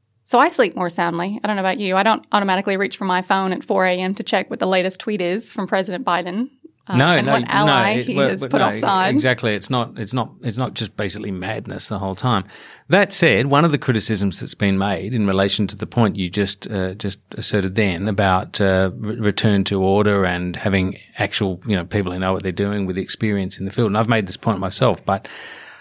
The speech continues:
Speaker 2: one of the counterpoints to it is that, uh, there's a sort of return to the past, that, uh, with, uh, Tony Blinken and Jake Sullivan and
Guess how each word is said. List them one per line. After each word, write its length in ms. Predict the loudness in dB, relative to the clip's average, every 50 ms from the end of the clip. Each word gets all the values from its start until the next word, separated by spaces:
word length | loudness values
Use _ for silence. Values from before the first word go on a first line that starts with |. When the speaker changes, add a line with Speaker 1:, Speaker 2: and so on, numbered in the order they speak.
| -20 _ -2
Speaker 2:
one 160 | 2 2 2
of 80 | 2 0
the 100 | -2 -4
counterpoints 640 | 0 2 2 4 4 2 0 0 -2 -2 -2 -2 -2
to 180 | 0 2 2 2
it 80 | 2
is 260 | 0 -2 -2 -2 -4 -4
that, 400 | -4 -2 -2 -2 -4 -6 _ _ _
uh, 460 | -20 -18 -12 -8 -4 -4 -2 -2 -4 -6
there's 280 | -4 -4 -4 -2 -2
a 220 | -4 -4 -6 -8 -8
sort 220 | -6 -4 -2 -2
of 160 | -2 -4 -4
return 720 | -6 -6 -6 -6 -4 0 2 4 6 6 6 4 4 2 2
to 600 | 0 -2 0 0 0 2 0 0 0 -2 -4 -6 _ _ _ _ _ _ _ _ _ _ _ _ -6
the 100 | -6 -6
past, 560 | 2 4 4 4 4 2 -2 -6 -8 -8 -2
that, 380 | 0 0 0 0 -2 -4 -4 -2
uh, 240 | -2 0 0 -2 -4
with, 480 | -2 0 0 0 0 -2 -10 -16 -18 -14 -10 -8
uh, 260 | -6 -6 -6 -8 -10 -6
Tony 260 | -4 -2 -2 -2 -2
Blinken 800 | 0 0 2 2 2 2 0 0 0 0 -2 -2 -2 -4 -4 -6 -8
and 160 | -8 -8 -6
Jake 240 | -4 -4 -4 -4 -2
Sullivan 800 | 0 2 4 4 4 2 0 0 0 0 0 0 0 -2 -2 -4
and 580 | -6 -8 -8 -8 -8 -8 -10 -12 -12 -14 -16